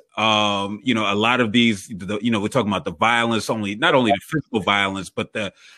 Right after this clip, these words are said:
the, the verbal abuse that, that takes place. It's been normalized, you know, for centuries within this specific field. Um, and so that's the why, the reason why it continues to, to persist.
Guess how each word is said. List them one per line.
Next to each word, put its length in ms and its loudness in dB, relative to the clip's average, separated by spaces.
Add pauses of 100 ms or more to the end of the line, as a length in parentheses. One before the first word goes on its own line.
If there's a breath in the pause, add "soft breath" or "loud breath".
(140)
the, 260 2
the 80 -4
verbal 420 6
abuse 460 2
that, 280 0
that 240 -4
takes 360 -4
place. 460 2
It's 180 -4
been 300 -2
normalized, 1040 2
you 100 -6
know, 160 -2
for 180 -8
centuries 720 -2
within 500 0
this 200 0
specific 580 -6
field. 460 0 (520 soft breath)
Um, 640 4 (180)
and 180 2
so 720 4 (260 soft breath)
that's 240 2
the 100 -2
why, 520 2
the 100 -4
reason 320 2
why 220 4
it 280 0
continues 580 -4
to, 340 -2 (220 soft breath)
to 140 -2
persist. 580 2